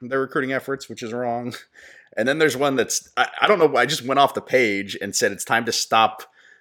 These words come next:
using the word decommit uh, because it's not a real word,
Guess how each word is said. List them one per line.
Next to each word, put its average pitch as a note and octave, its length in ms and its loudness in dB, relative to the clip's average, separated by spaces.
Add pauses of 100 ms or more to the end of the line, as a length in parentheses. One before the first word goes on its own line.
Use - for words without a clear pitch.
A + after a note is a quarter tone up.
(320)
using A2 320 -4
the F#2+ 60 -2
word G2 460 0
decommit G#2+ 580 -4 (300)
uh, E2 140 -2
because F2 280 -8
it's D#2 100 -18
not F#2 140 -4
a F2+ 40 -4
real F2+ 160 -2
word, G2 360 0